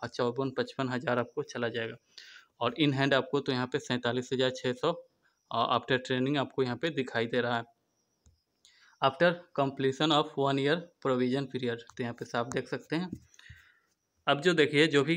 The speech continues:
कैंडिडेट है, एज लिमिट की बात कर ले तो अठारह आपको मिनिमम एज होना चाहिए, मैक्सिमम थर्टी सेवन है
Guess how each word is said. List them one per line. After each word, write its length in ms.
कैंडिडेट 500
है, 220
एज 200
लिमिट 280
की 120
बात 280
कर 120
ले 140
तो 160
अठारह 580
आपको 240
मिनिमम 420
एज 180
होना 180
चाहिए, 240
मैक्सिमम 500
थर्टी 280
सेवन 360
है 200